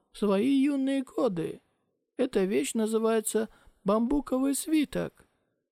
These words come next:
Ты сможешь увидеть это только в больших племенах,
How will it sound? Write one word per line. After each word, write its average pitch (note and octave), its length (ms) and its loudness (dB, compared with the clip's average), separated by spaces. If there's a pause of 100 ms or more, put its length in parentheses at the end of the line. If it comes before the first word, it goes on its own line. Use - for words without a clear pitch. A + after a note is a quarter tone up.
(140)
Ты D4 220 -2
сможешь D4 540 -2
увидеть C#4 560 -2
это A#3+ 280 -2
только A#3 520 -2 (340)
в G#3+ 60 -2
больших A#3 420 0
племенах, C4 640 -2